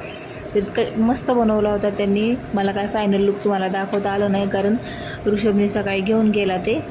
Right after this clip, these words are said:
रात्री मला झोप, झोप लागली, त्याच्यामुळं मी लवकर झोपी गेले. त्यांनी बाकीचं जे राहिलं होतं व्यवस्थित करायचं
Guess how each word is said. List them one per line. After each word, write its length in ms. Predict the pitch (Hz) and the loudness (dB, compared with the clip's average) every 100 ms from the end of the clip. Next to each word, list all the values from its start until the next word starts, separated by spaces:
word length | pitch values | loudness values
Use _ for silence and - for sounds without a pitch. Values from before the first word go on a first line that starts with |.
| 214 | -4
रात्री 500 | 202 196 185 208 208 | -2 -2 0 0 2
मला 220 | 202 202 | 2 2
झोप, 380 | 196 208 202 208 | 2 0 0 0
झोप 240 | 214 208 | 0 2
लागली, 320 | 208 202 202 196 | 0 2 2 2
त्याच्यामुळं 520 | 196 202 196 202 202 | 0 0 0 2 2
मी 160 | 240 359 - - - - - | 0 -2 -8 -10 -10 -12 -2
लवकर 280 | 208 196 202 | 0 2 2
झोपी 360 | 202 220 - 202 | 2 0 2 2
गेले. 260 | 196 185 | 2 2
त्यांनी 300 | 190 202 196 | 0 2 2
बाकीचं 420 | 190 190 196 202 | 2 0 0 0
जे 220 | 190 202 202 | 2 2 2
राहिलं 320 | 208 208 208 | 2 2 2
होतं 220 | 196 196 | 2 4
व्यवस्थित 460 | 196 190 196 - 190 - | 4 4 2 0 -2 0
करायचं 300 | 208 247 | 0 0